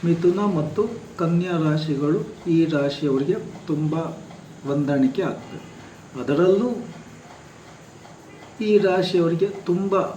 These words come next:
ಉತ್ತಮ ಅಂತಕ್ಕಂಥದ್ದಾಗಿ ಹೇಳೋದಾದರೆ ವೃಶ್ಚಿಕ ರಾಶಿಯವರನ್ನು ಮದುವೆ ಆಗ್ಬೋದು, ಕುಂಭ ರಾಶಿಯವರನ್ನು ಮದುವೆ ಆಗ್ಬೋದು ಮತ್ತು ಮಿಥುನ ರಾಶಿಯವರನ್ನು ಮದುವೆ ಆಗೋದ್ರಿಂದ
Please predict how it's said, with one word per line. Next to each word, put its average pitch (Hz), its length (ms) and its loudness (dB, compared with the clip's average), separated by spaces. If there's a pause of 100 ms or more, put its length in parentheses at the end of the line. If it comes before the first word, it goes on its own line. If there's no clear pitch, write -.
(140)
ಉತ್ತಮ 196 520 0
ಅಂತಕ್ಕಂಥದ್ದಾಗಿ 175 1160 0
ಹೇಳೋದಾದರೆ 151 580 0 (880)
ವೃಶ್ಚಿಕ 175 400 -2
ರಾಶಿಯವರನ್ನು 175 920 4 (640)
ಮದುವೆ 151 320 0
ಆಗ್ಬೋದು, 143 520 0 (680)
ಕುಂಭ 170 300 4
ರಾಶಿಯವರನ್ನು 156 880 2 (320)
ಮದುವೆ 147 320 0
ಆಗ್ಬೋದು 139 840 -4
ಮತ್ತು 135 240 -4
ಮಿಥುನ 156 480 0
ರಾಶಿಯವರನ್ನು 156 1000 -2 (320)
ಮದುವೆ 147 300 0
ಆಗೋದ್ರಿಂದ 139 560 0